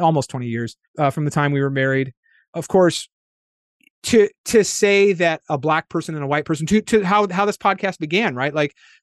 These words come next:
there's so many more interracial couples today. There's so many more interracial couples today than there were back in the day. Like, Sonia and I used to, <laughs> Sonia and I used to joke we'd see another interracial couple and we would, like, sort of, "Hey, look, there's an interracial."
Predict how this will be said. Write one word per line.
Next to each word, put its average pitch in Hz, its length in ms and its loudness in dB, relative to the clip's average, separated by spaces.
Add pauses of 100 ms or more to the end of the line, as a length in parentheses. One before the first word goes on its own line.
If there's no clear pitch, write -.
there's 180 180 4
so 233 200 2
many 233 200 2
more 185 180 -2
interracial 160 420 -4
couples 127 300 -6
today. 107 320 -14 (320)
There's 254 180 0
so 370 140 2
many 370 120 4
more 339 120 2
interracial 311 320 0
couples 294 220 2
today 294 100 4
than 269 120 -2
there 269 100 -2
were 262 100 4
back 240 240 -2
in 233 60 -6
the 226 80 -2
day. 226 300 0 (220)
Like, 220 220 0
Sonia 254 380 -2
and 254 120 -4
I 208 140 -4
used 202 400 -6
to, 214 140 2 (320)
<laughs> - 360 -2
Sonia 220 260 0
and 247 100 2
I - 20 4
used 220 200 0
to 208 60 -6
joke 170 360 0 (300)
we'd 180 160 -8
see 247 180 -6
another 247 220 0
interracial 196 400 -2
couple 180 300 -4
and 147 80 -8
we 170 80 -4
would, 165 140 -6
like, 156 180 -4
sort 147 180 -4
of, 95 100 -18
"Hey, 240 460 -8
look, 226 220 -14
there's 113 140 -14
an 120 100 -10
interracial." 135 480 -8